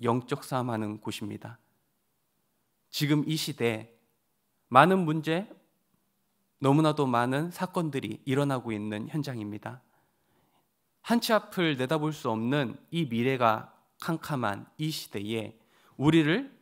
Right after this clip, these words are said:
영적 싸움하는 영적인 군사로 이곳에 불러주신 것 믿으시기 바랍니다. 그래서 우리가 기도하는 거예요. 우리가 오늘도 이 자리에서 기도하는 이유가 무엇입니까?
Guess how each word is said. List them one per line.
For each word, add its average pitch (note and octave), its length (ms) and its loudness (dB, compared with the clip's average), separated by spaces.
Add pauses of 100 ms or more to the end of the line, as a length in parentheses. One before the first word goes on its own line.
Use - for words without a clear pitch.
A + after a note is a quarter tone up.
영적 C#3 540 0
싸움하는 E3 680 2
영적인 D3 540 2
군사로 B2 680 -2
이곳에 C3 500 -2
불러주신 B2 480 -4
것 G#2+ 300 -4
믿으시기 A#2 360 -8
바랍니다. G#2+ 580 -8 (1040)
그래서 F#3 320 4
우리가 B2+ 260 0
기도하는 A2 520 -4
거예요. A2 440 -8 (840)
우리가 D#3 360 6
오늘도 C#3+ 420 4
이 C3+ 100 -2
자리에서 C3 680 -2
기도하는 D#3+ 500 2
이유가 A#2+ 280 -2
무엇입니까? A2+ 800 -6